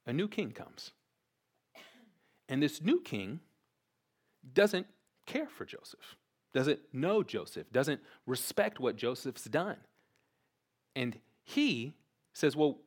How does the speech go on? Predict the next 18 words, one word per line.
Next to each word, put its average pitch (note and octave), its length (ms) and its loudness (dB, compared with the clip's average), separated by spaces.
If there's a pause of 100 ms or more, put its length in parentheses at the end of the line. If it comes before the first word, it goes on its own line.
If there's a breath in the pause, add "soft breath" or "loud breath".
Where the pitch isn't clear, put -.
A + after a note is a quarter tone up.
we're G3 120 0
gonna C#4 160 6
do G#3+ 80 4
s-, G#3 180 0 (100)
things F3+ 220 2
different C3+ 480 6
now F#2+ 300 -2 (340 soft breath)
under C3+ 180 2
my A2+ 160 2
watch. - 520 -10 (1200)
The C#3 80 0
people G#3+ 260 8
of E3+ 100 8
Israel G3+ 420 8
are B2 180 8 (140 loud breath)
not E3 160 6
gonna - 140 4
be A#2 160 -2